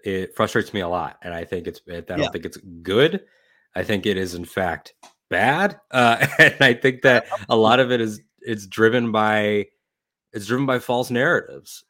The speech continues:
Speaker 1: It's driven by
Speaker 2: Yeah.
Speaker 1: this idea that, and, and we're Star Wars fans, so we deal with it all the time. Like, this idea that these great things have been planned. I mean,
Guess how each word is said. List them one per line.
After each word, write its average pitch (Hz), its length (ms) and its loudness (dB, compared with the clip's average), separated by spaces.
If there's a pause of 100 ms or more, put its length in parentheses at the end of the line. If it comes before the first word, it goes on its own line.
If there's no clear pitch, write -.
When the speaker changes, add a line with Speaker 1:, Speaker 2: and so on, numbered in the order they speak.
(120)
Speaker 1:
It's 110 160 -10
driven 113 320 -4
by 113 80 0
Speaker 2:
Yeah. 110 60 -2
Speaker 1:
this 107 200 -4
idea 104 540 -4
that, 98 180 -6
and, 98 100 -10
and 101 140 -10
we're 117 80 -6
Star 139 180 -6
Wars 110 160 -6
fans, 80 220 -12
so 82 80 -14
we 82 60 -14
deal 95 160 -8
with 98 120 -8
it - 60 -6
all 101 100 -2
the 104 60 -10
time. 101 300 -8
Like, 87 180 -6 (460)
this 113 240 -2
idea 110 560 0
that 98 340 -4
these 98 220 -8
great 101 420 -6
things 98 300 -8
have 90 80 -14
been 92 160 -12
planned. 80 400 -8
I 82 40 -8
mean, 90 320 -10